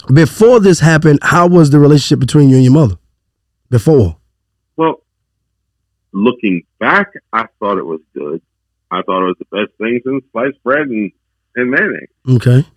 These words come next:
Speaker 2: <laughs> You know, but, uh, yeah, moving forward, you know, years later, I
Speaker 1: You, you, as you developed and, and, and you saw,
Speaker 2: Yeah.
Speaker 1: you know, it, it, it wasn't, it wasn't,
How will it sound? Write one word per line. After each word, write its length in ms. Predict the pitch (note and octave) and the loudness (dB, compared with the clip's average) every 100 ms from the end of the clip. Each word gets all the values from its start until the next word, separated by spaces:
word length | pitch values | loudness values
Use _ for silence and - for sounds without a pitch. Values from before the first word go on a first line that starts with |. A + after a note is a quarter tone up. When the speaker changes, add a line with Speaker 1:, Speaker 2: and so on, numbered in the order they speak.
| - | -10
Speaker 2:
<laughs> 80 | F3 - _ _ _ _ _ _ - | -10 -10 _ _ _ _ _ _ -10
You 80 | A#2+ | -6
know, 160 | F#2 C#2+ _ _ _ _ | -6 -8 _ _ _ _
but, 240 | - D2 - | -12 -12 -14
uh, 440 | - G1+ G1+ - - _ _ _ _ _ _ - | -20 -20 -20 -20 -20 _ _ _ _ _ _ -16
yeah, 1000 | - - - D#3 D3+ D3+ C#3+ C3+ C3+ C3+ | -14 -12 -14 -16 -14 -10 -10 -10 -14 -8
moving 400 | D3 B2+ B2+ A#2+ _ _ | -8 -6 -10 -12 _ _
forward, 340 | C#3 C3+ A#2+ G#2+ A2+ | -8 -4 -2 -4 -6
you 100 | A2+ | -8
know, 80 | |
years 340 | G#2 G#2 A2+ F#2+ | -8 -8 -8 -8
later, 360 | G#2+ G#2 F2 E2+ | -10 -10 -8 -12
I 60 | E2+ _ _ E2 E2+ - | -14 _ _ -20 -12 -2
Speaker 1:
You, 180 | B2+ G#2 | -2 0
you, 180 | C3 C3 | 0 2
as 240 | C#3+ B2+ | 2 4
you 80 | C#3 | 2
developed 640 | B2 A#2 C#3 D#3 D3 - | 4 4 4 4 2 0
and, 300 | B2+ A#2+ G#2+ - _ _ _ _ _ - | 2 2 0 -4 _ _ _ _ _ -2
and, 160 | B2 - | -2 2
and 160 | A#2+ A#2+ | 2 4
you 100 | A2 | 2
saw, 440 | - C#3 B2+ A#2 F#2 | 2 2 4 2 0
Speaker 2:
Yeah. 120 | D#2+ - | -8 -2
Speaker 1:
you 120 | A#2+ | 2
know, 180 | A2+ G#2+ | 2 2
it, 140 | G2+ - | 0 0
it, 180 | A#2 - | 0 2
it 60 | A#2+ | 2
wasn't, 380 | A#2+ B2+ A#2 - - | 4 2 0 -4 -4
it 140 | A2+ | -2
wasn't, 340 | A#2 B2 A2 | 2 2 0